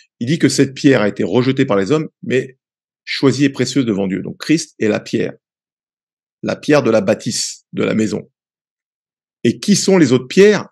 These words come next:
Ce sont les croyants, nés de nouveau, qui sont des pierres vivantes. En d'autres termes,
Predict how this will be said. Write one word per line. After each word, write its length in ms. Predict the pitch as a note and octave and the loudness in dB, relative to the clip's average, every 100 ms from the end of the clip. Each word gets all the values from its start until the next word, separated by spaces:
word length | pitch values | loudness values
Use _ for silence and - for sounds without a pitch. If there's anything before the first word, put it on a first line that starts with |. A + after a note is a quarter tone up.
| _ | _
Ce 200 | - B2 | -12 -8
sont 440 | - E3 F#3 A#3 _ _ _ _ _ _ - | -2 0 0 -4 _ _ _ _ _ _ -4
les 160 | A2 | -4
croyants, 580 | - - A#2+ A2+ A2+ - _ _ _ _ _ _ | -4 -2 2 2 0 -6 _ _ _ _ _ _
nés 160 | A2 | 0
de 120 | A#2+ A#2+ | 2 2
nouveau, 440 | A2+ A2+ D#3+ - _ _ _ _ _ | 2 2 0 -2 _ _ _ _ _
qui 120 | B2 | -8
sont 240 | - D#3 | -4 -2
des 140 | C#3 A2 | 0 -2
pierres 220 | - B2+ | 0 -2
vivantes. 520 | G2 F#2+ F2+ - - _ _ _ _ _ _ _ _ _ _ _ _ _ _ _ | 0 -4 -6 -12 -20 _ _ _ _ _ _ _ _ _ _ _ _ _ _ _
En 120 | - | -8
d'autres 320 | G2+ D#3+ D3+ | 0 0 2
termes, 460 | C3+ C3+ A2 F#2 - | 2 2 0 -2 -10